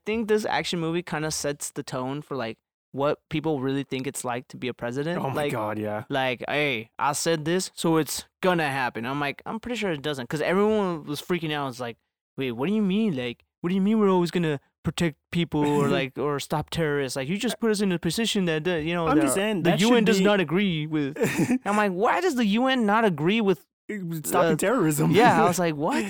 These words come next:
Speaker 1: That doesn't
Speaker 2: I
Speaker 1: make
Speaker 2: feel
Speaker 1: any
Speaker 2: like that's an
Speaker 1: sense."
Speaker 2: important thing that we should all be <laughs> fighting for.
Speaker 1: Yeah, and so that's something that happens, like, in the beginning, and then, like, it kinda sets the motion of the movie. Gary Oldman makes his entrance, and, like,
Speaker 2: Ah, fucking
Speaker 1: he,
Speaker 2: Gary
Speaker 1: he so-,
Speaker 2: Oldman.
Speaker 1: he, like, somehow gets into the Air Force One plane.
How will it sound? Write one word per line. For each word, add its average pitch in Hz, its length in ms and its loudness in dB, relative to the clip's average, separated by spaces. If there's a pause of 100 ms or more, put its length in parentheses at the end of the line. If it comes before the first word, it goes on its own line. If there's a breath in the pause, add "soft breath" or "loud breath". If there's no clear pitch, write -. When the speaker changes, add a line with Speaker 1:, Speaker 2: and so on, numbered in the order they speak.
(160)
Speaker 1:
That - 80 -2
doesn't 262 160 -2
Speaker 2:
I - 40 4
Speaker 1:
make 269 80 6
Speaker 2:
feel 254 40 4
Speaker 1:
any 233 100 4
Speaker 2:
like 190 80 0
that's 208 140 0
an 160 80 2
Speaker 1:
sense." 139 140 -2
Speaker 2:
important 170 280 0
thing 170 200 0
that 147 100 0
we 151 100 0
should 160 180 -2
all 156 240 2
be 170 120 0
<laughs> 165 120 -4
fighting 202 240 0
for. 208 240 0
Speaker 1:
Yeah, 127 280 0 (160)
and 175 200 0
so 165 380 0 (380)
that's 151 180 0
something 190 220 2
that 147 100 2
happens, 135 360 -2
like, 135 100 -4
in 139 80 -4
the 131 80 -2
beginning, 123 420 -4
and 123 100 -4
then, 117 140 -4
like, 113 200 -8 (420)
it 120 100 -6
kinda 139 240 -4
sets - 420 -4
the 131 120 -4
motion 117 540 -4
of 117 100 -4
the 113 80 -6
movie. 120 400 -4
Gary 135 240 -2
Oldman 120 320 -2
makes 117 200 -6
his 120 140 -8
entrance, 113 540 -6
and, 110 160 -8
like, 107 140 -6
Speaker 2:
Ah, - 180 -12
fucking 123 260 -8
Speaker 1:
he, 120 100 -2
Speaker 2:
Gary 139 440 -4 (100)
Speaker 1:
he 170 140 2
so-, 120 220 0
Speaker 2:
Oldman. 120 160 -4
Speaker 1:
he, 156 260 -2
like, 139 220 -2
somehow 143 380 -2
gets 127 260 -4
into 131 160 -6
the 127 200 -4
Air 123 120 -6
Force 131 260 -10
One 113 180 -8
plane. 117 520 -8